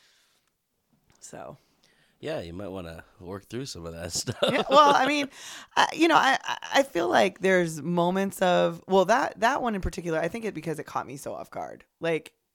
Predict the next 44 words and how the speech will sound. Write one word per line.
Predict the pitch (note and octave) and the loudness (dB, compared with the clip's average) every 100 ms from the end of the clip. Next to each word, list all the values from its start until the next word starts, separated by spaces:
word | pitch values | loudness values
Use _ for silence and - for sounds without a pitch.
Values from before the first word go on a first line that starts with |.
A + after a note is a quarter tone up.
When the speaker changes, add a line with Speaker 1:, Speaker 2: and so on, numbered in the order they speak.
| - | -10
Speaker 1:
the | D#3+ | -4
bachelor | C#3 - A#2 | -4 -6 -12
party | D#2+ D#2 | -12 -14
thing. | - - - | -16 -18 -14
Like, | D#3 D#3 - | -12 -12 -16
how | - | -4
are, | A#4+ - | -4 -4
how | - A4 | -10 -4
are | |
you | F#4+ | -2
gonna | D4 | -4
say | - F3+ | -4 -4
that | D#3+ C#3+ _ - | -4 -6 _ -14
you're, | D#3+ _ | -14 _
you | F3 | -16
can't | - G3 D3 | -8 -8 -6
come | E3+ D#3+ | -6 -8
because | D3+ D3 | -8 -12
of | C3+ | -12
a | |
situation | C3+ D3+ C#3+ C#3+ C#3 B2+ | -12 -12 -10 -10 -10 -12
that | B2 | -12
doesn't | D#3 C3+ A2+ | -10 -12 -14
exist? | G#2+ B2+ - - _ _ _ _ _ _ - | -14 -14 -14 -18 _ _ _ _ _ _ -6
Speaker 2:
Well, | A#2+ F2 D#2 _ _ | -2 -2 -4 _ _
I | D#2+ E2 | -16 -12
mean, | E2+ E2 | -12 -10
it | |
obviously | E2+ E2 E2 - | -10 -12 -12 -12
still | - D#2+ | -14 -14
exists | D#2 D#2+ D#2 - | -16 -16 -16 -14
in | |
his | F#2+ - | -16 -14
mind, | - C2 D#2+ - | -18 -20 -20 -20
right? | F2 - - | -20 -16 -10
Speaker 1:
Well, | D#3 | -8
yeah, | F3+ B3+ | -8 -10
he's | A3+ | -6
putting | - - | -6 -4
up | F#3+ | -4
pictures. | - - G3 A3 - _ - - - | -4 -4 -12 -12 -18 _ -20 -20 0
<laughs> | F4+ E4 - - - | 0 0 -18 -18 -20
Speaker 2:
Yeah, | - D#2 | -18 -14
right. | G2+ | -14